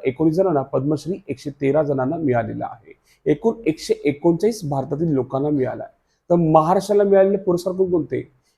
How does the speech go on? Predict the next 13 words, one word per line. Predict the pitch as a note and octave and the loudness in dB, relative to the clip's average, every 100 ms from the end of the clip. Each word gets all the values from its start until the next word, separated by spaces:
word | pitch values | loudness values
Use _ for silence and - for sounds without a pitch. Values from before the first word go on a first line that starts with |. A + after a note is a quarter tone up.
| - | -2
महाराष्ट्रात | D#3+ E3+ F#3+ G#3+ A#3+ A3+ | 4 4 4 -2 -6 0
पद्मविभूषण | F#3 F3+ F3+ F3+ G3 F3 | 0 4 4 4 0 -2
कोणालाच | - - D3+ D#3+ F#3+ F#3+ | -2 0 4 4 2 0
मिळालं | C#3+ B2+ A#2+ | 2 2 0
नाही, | A#2+ | -6
सगळ्यात | A#2+ B2+ C#3+ | -6 0 0
पॉइंट | D3+ E3+ E3+ | 0 0 0
लक्षात | E3 E3+ | 0 -4
ठेवा. | - C3+ B2+ C3+ _ _ - | -4 -4 -4 -8 _ _ 0
तर | |
महाराष्ट्र | F#3 F3 E3 D#3+ G3 G3 A3 | 2 6 4 4 -2 -2 -2
पद्मभूषण | G3 F3 F3+ F3+ F#3+ G#3+ | 0 2 4 2 2 -2
किताब | G#3 F#3 D#3+ | -2 2 2